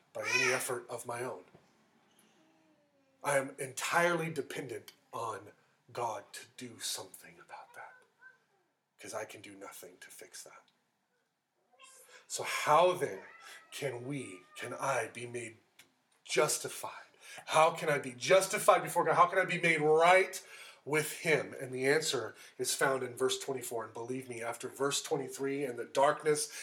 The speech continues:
and, and, and devastation of verse twenty-three, verse twenty-four shines like a brilliant diamond. How can we be justified? It says, "And are justified by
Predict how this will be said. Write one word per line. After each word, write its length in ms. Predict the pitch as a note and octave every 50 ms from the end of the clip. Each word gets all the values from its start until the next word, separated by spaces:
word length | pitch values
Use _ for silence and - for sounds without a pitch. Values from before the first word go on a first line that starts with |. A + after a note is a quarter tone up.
| - -
and, 240 | A2+ A2+ A#2+ A#2+ _ _ _ - - -
and, 260 | B2+ A#2 A2+ A2 - _ - _ _ _ _ _
and 300 | - C3 B2 A#2 A2+ - - - - - - - - - _ _ _ _ - C3
devastation 800 | - E3 E3 D#3 D3 - - - - F3 F3+ F3 E3 - F3+ D#3+
of 160 | D3+ C3 -
verse 220 | C#3 D#3 D#3 - -
twenty-three, 720 | - - E3 D3 C3+ - - - D3 C#3 C3 B2 A#2+ - - - _ _
verse 220 | C#3+ D3+ D3 -
twenty-four 580 | - - E3 D3 C#3 - - - C#3+ C3 B2 A#2
shines 540 | - - - C#3+ B2+ B2 A2+ A2+ - -
like 240 | B2+ A#2 A2 - - _ -
a 220 | A2+ G2+ G2+ - - - - -
brilliant 580 | - B2+ C3+ D3 D3+ C#3+ B2 - - - - - _ _ _ -
diamond. 400 | - G2 F2+ F2+ F2+ E2+ F#2 F2+ _ _ - _ _ _ _ _ _ _ _ _ _ _ _ _ _ _ _ _ _ _ _ _ _ _ _ _ _ _ _ _ _ _ _ _ _ _ _ -
How 180 | - D3+ D3
can 180 | - - - C3
we 80 | A#2+ A2+
be 120 | A2+ A2
justified? 540 | G#2+ - - - - - G#2 - - - - - - _
It 60 | -
says, 280 | - - A2 G2+ - - _ _ _
"And 540 | D3+ D#3+ E3 E3+ F3 F3+ F#3 F#3+ - - - -
are 340 | D3+ C#3+ C3+ C3 B2+ B2 A#2+
justified 960 | A#2 - - D#3 E3 E3 E3 - D#3 - - - A2+ G#2+ G#2 - - G2+ G2+ _ _ - - - - - - - - _ _ _ _ _ _ _ _ _
by 520 | - C#3+ D3+ D3 D3 D3 C#3+ C3+ C3 B2+